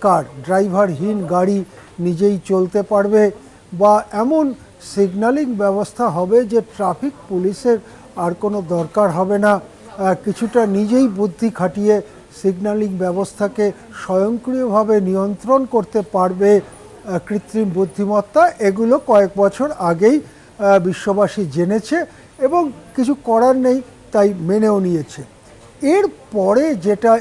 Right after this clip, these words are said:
এলো যে, ধরুন, কোনো একটা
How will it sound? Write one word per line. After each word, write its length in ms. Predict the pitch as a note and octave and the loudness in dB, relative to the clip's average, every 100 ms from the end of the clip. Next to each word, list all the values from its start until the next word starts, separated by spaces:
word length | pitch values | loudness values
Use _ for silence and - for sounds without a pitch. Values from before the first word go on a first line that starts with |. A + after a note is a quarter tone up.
| - | 2
এলো 400 | E3+ F3 G#3+ D4 - - - - | 0 2 2 2 -4 -20 -20 -16
যে, 400 | D#3 G#3+ B3 B3+ - - - - G#3 | -6 4 6 4 0 -18 -18 -16 -8
ধরুন, 380 | D#3+ C#4 E4 D4+ - - | 0 2 2 0 -8 -14
কোনো 340 | - A3 C4+ D4+ | 0 2 4 4
একটা 360 | D4 D4 C#4+ | 2 2 0